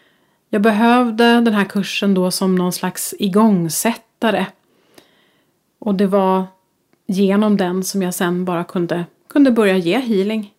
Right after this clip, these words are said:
helt enkelt. Så att jag behövde ha en, en, eh, nyckel eller en inkörsport för att öppna upp mig själv för att, eh,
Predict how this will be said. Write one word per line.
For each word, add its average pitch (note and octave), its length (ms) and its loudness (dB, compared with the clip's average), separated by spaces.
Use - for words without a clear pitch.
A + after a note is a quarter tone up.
helt G3+ 260 -4
enkelt. G#3 560 -8
Så - 60 -20
att - 60 -8
jag G#3 100 -2
behövde A3+ 360 2
ha A3 260 2
en, G3+ 420 2
en, G3+ 380 0
eh, F#3 560 -2
nyckel C4+ 580 0
eller B3 160 0
en A#3 140 0
inkörsport A#3+ 1040 -2
för A#3 180 2
att G#3 140 -6
öppna - 320 -6
upp - 420 -4
mig A3 200 0
själv G3 320 -2
för G3+ 460 0
att, - 460 -8
eh, F3+ 280 -2